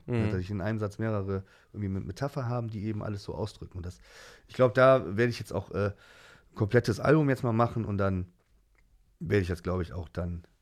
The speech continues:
Speaker 2: irgendwie, ich denk mal so, das wird ja so und so dann wieder hinziehen bis September oder sowas.
Speaker 1: Cooler Typ, Alter.
Speaker 2: Ja, du auch.
Speaker 1: Und, äh, ja, ich hab hier übrigens noch eine, äh, was ist das? Eine Aleppo-Seife für dich
Speaker 2: <laughs>
Speaker 1: als Geschenk. Ist keine Werbung.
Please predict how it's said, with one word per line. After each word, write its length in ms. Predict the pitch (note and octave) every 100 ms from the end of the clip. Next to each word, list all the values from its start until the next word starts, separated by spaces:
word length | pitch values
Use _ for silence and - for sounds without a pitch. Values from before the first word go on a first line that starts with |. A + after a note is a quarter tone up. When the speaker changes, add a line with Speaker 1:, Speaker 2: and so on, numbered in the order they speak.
| _ _ _ _ _ _ _
Speaker 2:
irgendwie, 360 | F#2 G2+ F#2 E2+
ich 80 | E2+
denk 180 | F2 B1+
mal 160 | C2+
so, 260 | D#2 - -
das 180 | F#2 F2
wird 120 | D#2+ -
ja 80 |
so 80 | -
und 60 | E2
so 180 | F2 F2 D#2+
dann 240 | - F2 E2+
wieder 180 | F2+ F2
hinziehen 540 | F#2 F#2 - F2+ F2
bis 200 | E2+ -
September 400 | E2+ - F2+ F2+
oder 140 | E2+
sowas. 360 | D#2+ D#2+ D#2 -
Speaker 1:
Cooler 400 | - A#2 A2+ A2+
Typ, 300 | - B2 B2+
Alter. 300 | G#2+ F#2+ F2+ F2 - - _ _ _
Speaker 2:
Ja, 220 | D#3 G2+ G2
du 140 | A2+
auch. 260 | A#2+ F2+ - _ -
Speaker 1:
Und, 520 | C3 C3 B2+ B2 -
äh, 320 | A#2+ B2+ B2
ja, 340 | D#3 G3 A#2
ich 140 | - -
hab 100 | -
hier 140 | F#3
übrigens 360 | C3 C#3+ C#3+ -
noch 140 | C3
eine, 380 | - C3+ B2+ B2 - - - _ _ C3+
äh, 40 |
was 420 | B2+ A#2+ A#2 A#2
ist 100 | -
das? 260 | F3+ - - - _ - _ -
Eine 260 | B2+ C3+
Aleppo-Seife 920 | - C#3 F#3 - C#3 A2 G#2+ G2+ - G2 - - - -
für 120 | B2+
dich 200 | A#2+ G#2+
Speaker 2:
<laughs> 560 | - - C3+ - - -
Speaker 1:
als 200 | B2 -
Geschenk. 400 | C3+ - C#3 A2+
Ist 160 | A2+
keine 220 | D3+ C3+ A#2+
Werbung. 340 | C#3 A#2